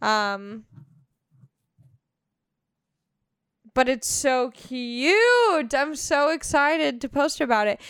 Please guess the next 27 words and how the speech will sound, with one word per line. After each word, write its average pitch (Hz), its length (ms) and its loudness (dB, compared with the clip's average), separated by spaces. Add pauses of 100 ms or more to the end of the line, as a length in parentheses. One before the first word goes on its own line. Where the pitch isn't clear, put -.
(240)
And 294 180 -2
then 320 120 4
I 320 140 2
believe, 285 840 2
this 277 220 -2
might 277 240 0
be 339 140 2
wrong 233 500 2
and 226 100 -4
there 233 140 2
will 240 260 4
be 294 160 -2
more 247 280 0
information, 226 720 -6
but 226 100 2
I 233 100 4
believe 262 540 0
I'll 381 140 4
be 302 140 -2
doing 277 500 -4
a 339 80 0
show, 240 640 0 (360)
an 233 140 -6
outdoor 254 600 2
show 220 600 0 (380)
in 233 640 0 (120)
Arizona, 240 1160 4